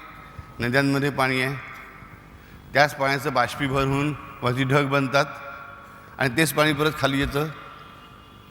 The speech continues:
बरोबर? म्हणजे पाणी आपल्या पृथ्वीसाठी असणारं पाणी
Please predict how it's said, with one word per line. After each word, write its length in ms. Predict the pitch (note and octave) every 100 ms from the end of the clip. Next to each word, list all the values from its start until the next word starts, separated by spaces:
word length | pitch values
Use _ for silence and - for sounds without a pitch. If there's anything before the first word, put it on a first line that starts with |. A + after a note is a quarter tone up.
| - - -
बरोबर? 400 | G#2 B2+ C#3 F3 C#3+ - - - - - - - - -
म्हणजे 280 | G#2 B2+ C#3 C#3 - - - - - - - - -
पाणी 380 | A2 G#2+ B2+ D3 G2+ E2+ D#2+ - - - - - - - -
आपल्या 300 | G2+ F#2+ A#2
पृथ्वीसाठी 680 | A#2 A#2 - E3+ E3+ C#3+ C3+
असणारं 360 | B2 - A#2+ A#2
पाणी 380 | G2+ G2+ F#2+